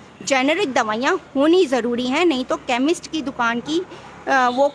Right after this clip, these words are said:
अ, जो इनको जो मिलता है ना, चालान मिलता है, वो छीन लिया जाएगा। ये, और doctors को भी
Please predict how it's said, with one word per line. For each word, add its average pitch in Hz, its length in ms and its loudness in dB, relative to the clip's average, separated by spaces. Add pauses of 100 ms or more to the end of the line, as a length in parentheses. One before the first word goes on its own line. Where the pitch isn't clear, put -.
(140)
अ, 254 140 0
जो 254 240 0
इनको 262 300 0
जो 240 260 -2 (100)
मिलता 254 360 0
है 294 120 0
ना, 339 100 0
चालान 262 400 -2
मिलता 262 280 -2
है, 262 100 -2
वो 302 300 -2
छीन 330 300 2
लिया 247 220 0
जाएगा। 190 340 -6 (760)
ये, 233 140 -2
और 254 180 2
doctors 226 480 0
को 311 160 -2
भी 277 240 -4